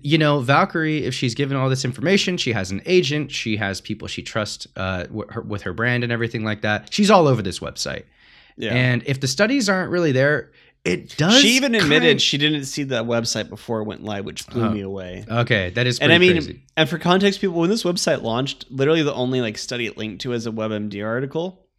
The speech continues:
Speaker 1: Yeah.
Speaker 2: And it even had language in it, like, disclaimers basically saying, "Oh, like, not everything is,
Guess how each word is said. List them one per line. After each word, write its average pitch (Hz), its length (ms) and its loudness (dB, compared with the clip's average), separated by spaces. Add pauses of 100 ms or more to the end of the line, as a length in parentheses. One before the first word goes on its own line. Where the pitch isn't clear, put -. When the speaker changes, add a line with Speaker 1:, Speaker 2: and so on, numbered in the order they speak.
(180)
Speaker 1:
Yeah. 98 300 -2 (100)
Speaker 2:
And 131 680 4 (380)
it 131 80 -4
even 151 280 6
had 117 440 2
language 113 460 0
in 110 120 -4
it, 107 240 -6
like, 107 180 -8
disclaimers 110 520 -6
basically 104 380 -10
saying, 107 580 -6 (600)
"Oh, 113 300 2
like, 104 560 -4 (800)
not 131 200 4
everything 113 460 -2
is, 107 380 -6